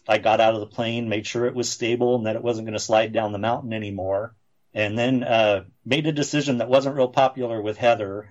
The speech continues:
Um, at this point, J N, actually, J N doesn't remember a lot of the crash. Uh, and she was out of it that,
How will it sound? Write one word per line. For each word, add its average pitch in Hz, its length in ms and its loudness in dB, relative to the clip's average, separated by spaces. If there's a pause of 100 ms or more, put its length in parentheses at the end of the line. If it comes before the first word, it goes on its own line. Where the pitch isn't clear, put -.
Um, 101 320 -6
at 123 140 0
this 151 160 -2
point, 131 240 0
J 123 200 0
N, 127 300 0 (360)
actually, 151 300 -2
J 135 220 0
N 143 120 2
doesn't 117 240 2
remember 117 320 -4
a 104 80 4
lot 104 160 4
of 98 80 -2
the 92 40 -12
crash. 95 600 -2 (360)
Uh, 101 280 0 (520)
and 113 400 -4
she 156 180 2
was 113 160 2
out 120 180 6
of 104 80 0
it 110 120 -6
that, 104 220 0